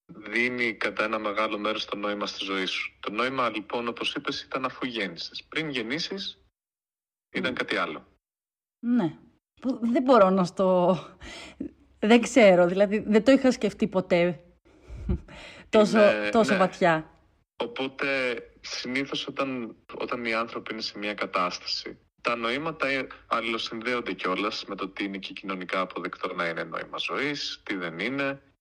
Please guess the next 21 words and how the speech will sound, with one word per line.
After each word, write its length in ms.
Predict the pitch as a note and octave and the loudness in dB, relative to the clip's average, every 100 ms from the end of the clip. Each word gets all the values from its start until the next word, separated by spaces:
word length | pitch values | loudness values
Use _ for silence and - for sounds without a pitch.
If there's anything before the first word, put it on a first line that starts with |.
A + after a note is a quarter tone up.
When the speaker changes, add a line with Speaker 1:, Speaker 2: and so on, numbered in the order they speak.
| _ - | _ -12
Speaker 1:
Γι' 120 | G#2 | -8
αυτό 180 | G2+ G#2+ | -6 -6
πολλές 260 | G2+ G#2 | -4 -4
φορές 300 | - G#2 G#2 | -2 -4 -4
μπορείς 240 | G2 G2+ G2 | -4 -6 -4
να 100 | G2+ | -4
έχεις 160 | G2 | -4
ανθρώπους 400 | G#2+ G2 G2+ F#2+ | -4 -4 -4 -2
οι 40 | G#2 | -4
οποίοι 240 | F#2 G2+ G2 | -4 -4 -2
ακολουθούν 440 | F#2+ G2 G2 G2+ | -2 -4 -6 -8
μια 220 | G2+ G2 | -4 -4
μη 160 | F#2+ G2 | -4 -6
συ-, 160 | - | -6
έναν 200 | G2 G2+ | -6 -8
μη 160 | G2+ G2+ | -8 -8
συμβατικό 520 | G2 G2+ F#2+ F#2+ - | -8 -6 -8 -6 -8
τρόπο 340 | G2+ G2 F#2 F#2+ | -6 -6 -4 -4
ζωής, 360 | F#2 F#2+ F#2 | -2 -2 -4
να 260 | F#2 F#2 F2 | -4 -2 -2
απορρίπτονται 840 | E2+ F#2+ F#2+ G2+ - F#2+ F#2+ F2 | -4 -4 -2 -4 -6 -6 -6 -6